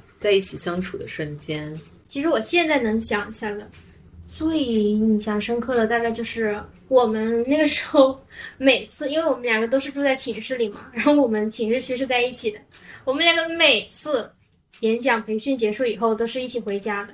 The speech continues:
Speaker 1: 我觉得我们要需要介绍一下这件事情的背景。我觉得就是我们，我，我这个瞬间跟你这个瞬间应该是一样的，但是这个事情是有背景的，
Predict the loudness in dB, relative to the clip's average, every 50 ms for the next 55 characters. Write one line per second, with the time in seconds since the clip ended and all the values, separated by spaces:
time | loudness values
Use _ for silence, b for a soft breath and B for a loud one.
0 | -8 -2 2 6 8 8 8 8 6 4 2 0 2 2 2 2 4 4 4 4
1 | 4 2 2 2 2 2 2 0 0 -2 -4 -6 -6 -6 -6 -2 -2 0 0 0
2 | -2 -4 -6 -8 -6 -4 0 4 8 8 8 8 6 -2 -10 0 6 8 8 10
3 | 8 8 6 4 0 -2 -6 B -8 -8 B B B 8 10 10 10 10 10 10
4 | 10 8 4 4 4 4 4 4 4 4 4 4 4 4 4 2 2 2 4 6
5 | 6 6 6 4 2 2 0 -2 -2 0 4 6 6 6 6 2 0 -2 -2 -4
6 | 0 4 6 6 6 6 4 2 2 2 0 0 0 2 4 4 4 6 6 6
7 | 6 6 6 2 -2 -4 -6 -8 -14 -10